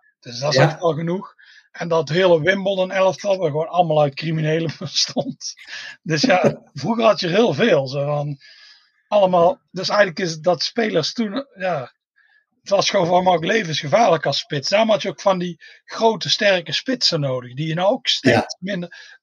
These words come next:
Speaker 1: Iedere spits heeft nu wel iets van techniek.
Speaker 2: Nee, ik zit ook even te denken inderdaad, hè. Ik moet altijd een beetje denken aan spelers als Duncan Ferguson en zo, hè, dat soort gasten,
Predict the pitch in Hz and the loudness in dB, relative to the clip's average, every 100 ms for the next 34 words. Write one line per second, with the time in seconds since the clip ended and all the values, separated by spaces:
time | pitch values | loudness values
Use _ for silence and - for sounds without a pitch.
0 | _ 233 202 156 - 175 - 165 165 160 | _ -2 -2 -4 -4 -4 -4 -4 -2 -2
1 | - 151 - 156 135 147 202 220 - _ | -2 -6 -6 -6 -4 -6 -6 -8 -10 _
2 | _ _ - _ _ _ _ - 185 156 | _ _ -20 _ _ _ _ 0 4 4
3 | 143 175 165 151 131 - 135 135 185 160 | 4 2 2 0 -2 -2 2 2 4 4
4 | 143 123 107 104 117 120 135 131 117 117 | 4 2 0 0 -2 0 0 2 0 0
5 | 123 123 113 117 120 113 110 113 110 113 | 0 0 0 -2 -4 -6 -4 -2 -2 -4
6 | 107 123 127 120 127 127 135 143 120 113 | -2 0 0 0 4 4 4 2 0 2
7 | 120 120 131 127 139 - 135 131 131 147 | 2 2 2 2 0 0 -2 -2 -4 -4